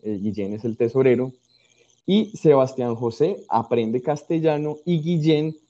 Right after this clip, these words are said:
aprende la lengua indígena. Cuando ambos ya se pueden comunicar en una lengua común, eh, Sebastián José, el indígena, le transmite a Guillén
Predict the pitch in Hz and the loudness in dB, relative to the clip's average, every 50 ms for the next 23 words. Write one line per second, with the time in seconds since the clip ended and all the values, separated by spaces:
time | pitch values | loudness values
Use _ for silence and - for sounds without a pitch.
0 | _ _ _ _ 110 110 110 - 113 113 107 104 104 113 120 - - 101 107 104 | _ _ _ _ -2 -2 0 0 0 0 0 0 -2 -2 -2 -2 -4 -4 -4 -2
1 | 101 98 101 101 98 101 113 - - 110 104 107 113 139 147 - - 95 92 85 | -2 -2 -4 -4 -2 -2 -4 -4 -2 -4 -2 0 0 0 -2 -2 -4 -10 -10 -10
2 | 87 101 _ _ _ _ _ _ _ _ _ _ _ - 151 156 147 143 139 139 | -14 -20 _ _ _ _ _ _ _ _ _ _ _ 6 8 8 8 6 4 2
3 | 143 147 147 143 143 156 165 165 175 165 165 185 170 175 170 160 156 160 156 151 | 2 2 2 2 -2 -4 -4 -2 -2 -4 -4 -6 -8 -8 -6 -6 -6 -6 -6 -6
4 | 139 117 110 110 110 110 117 110 117 127 139 139 143 143 143 143 139 135 135 139 | -6 -6 -4 -6 -6 -2 -2 -2 -2 0 -2 -2 -2 -2 -2 -2 -2 0 0 -2
5 | 135 - - 156 147 127 127 131 135 - _ _ _ _ _ _ _ _ _ _ | -2 0 0 0 2 2 0 0 -2 -6 _ _ _ _ _ _ _ _ _ _
6 | _ _ _ _ _ _ 104 110 110 110 - - - - 131 127 131 135 135 - | _ _ _ _ _ _ 2 2 2 2 0 -2 0 2 4 4 4 2 0 -4
7 | 147 139 139 139 139 135 143 135 131 113 113 127 127 135 135 131 120 123 143 135 | -6 -6 -4 -4 -4 -2 0 -2 0 0 0 0 0 0 0 0 0 0 -2 -2
8 | 127 - 117 117 113 113 123 113 113 110 107 113 120 120 117 107 - 127 127 127 | -2 2 2 2 2 2 2 0 0 -2 -2 -2 -2 -2 -2 -2 -4 -4 -4 -4
9 | 127 - _ _ _ _ _ _ _ _ _ - 127 131 143 151 151 139 143 143 | -6 -10 _ _ _ _ _ _ _ _ _ 0 0 2 2 -2 -2 0 2 2
10 | 135 135 127 - | 2 0 -4 -8